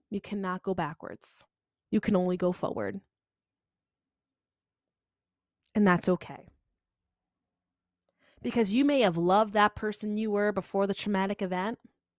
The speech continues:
And it's okay to still love and grieve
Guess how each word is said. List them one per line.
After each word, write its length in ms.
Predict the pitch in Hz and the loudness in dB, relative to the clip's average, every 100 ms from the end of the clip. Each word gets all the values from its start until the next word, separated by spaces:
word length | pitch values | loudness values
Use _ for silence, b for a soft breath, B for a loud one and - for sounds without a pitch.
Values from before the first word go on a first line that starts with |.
| _ _ _ _ _ _ _ _ _ _ _ _ _ _ _ | _ _ _ _ _ _ _ _ _ _ _ _ _ _ _
And 100 | 233 | -4
it's 100 | 208 | 2
okay 220 | 226 - 208 | 2 4 0
to 80 | |
still 240 | 190 208 202 | 0 0 2
love 280 | 180 180 - | 4 4 4
and 200 | 180 185 | 0 0
grieve 800 | 180 175 208 285 240 156 - - | -2 2 6 6 6 2 -4 -20